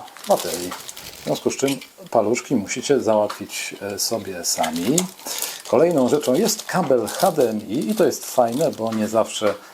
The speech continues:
albo nawet rzadko taki kabel H D M I jest. I to jest w jednym pudełku, a w drugim pudełku, już pokazuję, jest przewód do zasilania, który podłączamy tutaj do, e, tego projektora,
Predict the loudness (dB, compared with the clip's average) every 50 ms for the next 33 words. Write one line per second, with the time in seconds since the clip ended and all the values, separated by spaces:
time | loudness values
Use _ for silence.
0 | -14 -12 -10 -8 -4 -2 0 0 0 2 2 2 2 2 0 -10 -10 -10 -10 -12
1 | -12 -6 -2 -2 -2 0 -2 -2 0 -2 -2 0 0 0 0 0 0 0 0 0
2 | 2 2 2 2 2 2 2 0 -2 -4 -6 -6 -8 -8 -4 0 2 2 2 2
3 | 0 2 2 2 4 4 2 2 2 2 2 4 4 4 4 2 0 0 -2 -8
4 | -10 -12 -14 -16 -12 -4 0 2 2 2 4 4 2 4 2 2 0 0 2 2
5 | 4 4 4 2 2 2 2 2 2 0 -4 -10 -18 -12 -8 -6 -6 -6 -6 -10
6 | -12 -16 -18 -16 -8 -4 -2 -2 -2 -2 -2 0 2 2 4 4 4 6 6 6
7 | 4 2 0 -4 -6 -6 -6 -6 -8 -6 -6 -6 -4 0 0 0 0 0 0 0
8 | 0 0 0 2 2 2 2 2 2 0 -2 -2 -6 -8 -4 2 4 4 4 4
9 | 4 2 0 0 0 2 2 2 2 0 -2 -2 -2 -2 0 0 0 0 0 0
10 | 2 2 2 2 0 -6 -8 -6 -2 -2 -2 0 2 2 4 4 4 4 2 0
11 | -4 -6 -10 -8 -6 -6 -6 -4 -6 -6 -2 -2 -2 0 2 4 4 4 4